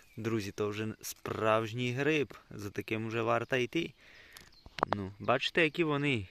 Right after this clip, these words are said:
Е, ну, осінню вони червоні, а зараз такі бурі аж. Ха.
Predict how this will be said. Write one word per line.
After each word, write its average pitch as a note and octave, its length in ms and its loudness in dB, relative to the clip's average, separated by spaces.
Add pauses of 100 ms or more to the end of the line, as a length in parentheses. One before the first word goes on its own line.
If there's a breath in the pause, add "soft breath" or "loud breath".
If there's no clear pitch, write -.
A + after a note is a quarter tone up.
(140)
Е, G#2+ 80 -6
ну, A2 480 -2
осінню B2+ 460 0
вони A2 240 -2
червоні, A#2 540 0
а G2 120 -6
зараз A2 320 -2
такі A2+ 340 -8 (1200 loud breath)
бурі G#2+ 480 0 (180)
аж. - 380 -2 (120)
Ха. - 220 0